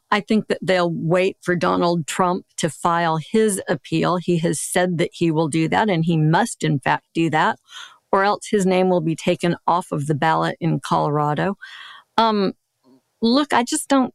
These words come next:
think that the court can avoid deciding this case. I, I don't, you know, think that they are gonna be in a hurry to remove Trump from the ballot. I think that they'll find an off-ramp. We've talked about that in the past. But ultimately,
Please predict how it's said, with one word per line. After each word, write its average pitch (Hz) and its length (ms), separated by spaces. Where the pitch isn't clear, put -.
think 240 240
that - 160
the - 120
court - 340
can 175 140
avoid 151 680
deciding 160 600
this - 180
case. - 380
I, 180 160
I 175 100
don't, 190 500
you 190 160
know, 160 240
think 190 260
that 165 200
they 170 320
are 160 200
gonna 160 240
be 160 140
in 156 100
a 151 80
hurry 175 300
to 156 80
remove 165 500
Trump - 340
from 165 280
the 147 80
ballot. 147 400
I 143 120
think 165 240
that - 160
they'll 156 180
find 156 480
an 175 200
off-ramp. 202 580
We've 156 200
talked 170 280
about 170 240
that 165 220
in 160 100
the 151 80
past. 185 540
But 196 240
ultimately, 285 680